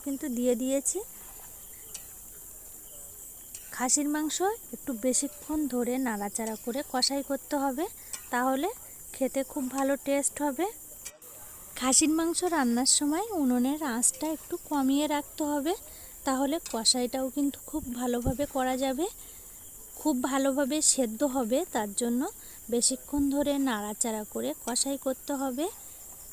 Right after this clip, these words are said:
খাসির মাংস একটু ঢেকে দিয়ে তারপর আবার ফের নাড়াচাড়া করে কষাই করে নিতে হবে। ঢেকে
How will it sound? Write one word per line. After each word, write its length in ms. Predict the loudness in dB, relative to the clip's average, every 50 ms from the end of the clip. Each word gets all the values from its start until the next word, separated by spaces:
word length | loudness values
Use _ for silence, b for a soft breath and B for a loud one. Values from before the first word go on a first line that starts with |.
| -18 -18 -18 -18 -16 -16 -16 -16 -16 -16 -16 -14 -6 0
খাসির 320 | 2 4 4 4 4 4 2
মাংস 220 | 2 2 0 0 0 0 -2 -4 -6 -12 -14 -14 -10 -6 -6 -6
একটু 160 | -2 0 0 0 4
ঢেকে 260 | 4 2 4 4 2 2 2
দিয়ে 220 | 2 2 4 4 4 2 2 0 0 0
তারপর 360 | 0 0 -2 -2 -4 -4 -4 -4 -4 -4 -2
আবার 200 | 0 0 -2 -2 -4 B B B B B B B 0
ফের 200 | 2 2 4 2 0 -6 -10 -14 -16 -6 0 2 2
নাড়াচাড়া 440 | 4 4 4 2 2 0 0 0 -2 -2
করে 120 | -4 -4 -4 0 0
কষাই 280 | 0 2 2 2 2 2
করে 160 | 2 2 2 4 2 2
নিতে 160 | 2 0 0 0
হবে। 200 | 0 0 0 -2 -4 -4 B B B B B B B -2 2
ঢেকে 260 | 2 2 2 2